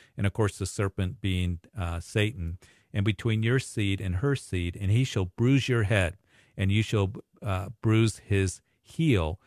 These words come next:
So the very first promise of Messiah that would come clear back in Genesis chapter three. And what Satan had done is trying to keep the Messiah from coming. Uh, he tried to,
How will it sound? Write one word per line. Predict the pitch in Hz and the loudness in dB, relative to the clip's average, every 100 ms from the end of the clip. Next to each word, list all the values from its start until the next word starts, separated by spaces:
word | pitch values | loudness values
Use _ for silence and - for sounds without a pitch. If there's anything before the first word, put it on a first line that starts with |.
| _ _ | _ _
So | 120 | -2
the | 110 | 0
very | 104 123 175 | 2 2 2
first | 185 151 139 - - | 0 0 0 -2 -8
promise | - 143 143 92 90 - - | -2 0 2 2 0 -2 -8
of | 107 101 98 95 | -2 2 0 0
Messiah | 95 90 - 110 113 101 92 92 _ _ | -2 -2 0 2 4 4 2 -2 _ _
that | 110 107 | -2 -2
would | 107 | -4
come | - 104 - | 0 0 0
clear | - 139 | 0 0
back | 131 120 | 2 2
in | 117 101 | 2 -2
Genesis | 107 101 - 98 | 0 -2 -4 -12
chapter | - 98 - 92 | -6 -6 -4 -8
three. | - - 151 95 82 - - - _ 131 | -8 0 2 2 0 -8 -20 -20 _ 4
And | 120 113 127 | 6 6 0
what | - 117 117 | 0 0 2
Satan | - 143 170 131 | 2 2 2 0
had | 113 110 104 104 | 0 0 -2 0
done | 123 123 | 2 2
is | 98 92 - _ | 2 -2 -6 _
trying | - 120 131 156 | -4 2 4 4
to | 139 | 2
keep | - 113 104 | 2 2 2
the | - | 0
Messiah | 98 92 - 101 95 90 | -4 -4 2 2 4 2
from | - 87 - | 0 -4 -2
coming. | 95 85 76 78 - _ - | -4 -4 -6 -10 -20 _ -8
Uh, | 90 90 101 | -4 -4 -6
he | - 123 113 110 104 - | -4 0 4 4 2 -2
tried | 117 117 127 - | 2 2 2 -2
to, | 113 107 101 | 0 2 2